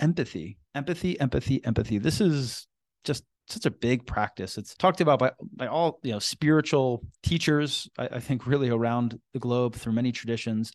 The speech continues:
And it's also a really key part to emotional awareness and dealing with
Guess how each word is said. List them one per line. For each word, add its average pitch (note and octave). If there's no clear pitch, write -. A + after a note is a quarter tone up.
And A#2
it's A2
also E3
a B2
really D3+
key D3+
part C3
to B2
emotional A#2+
awareness G#2
and A#2+
dealing A2+
with G2+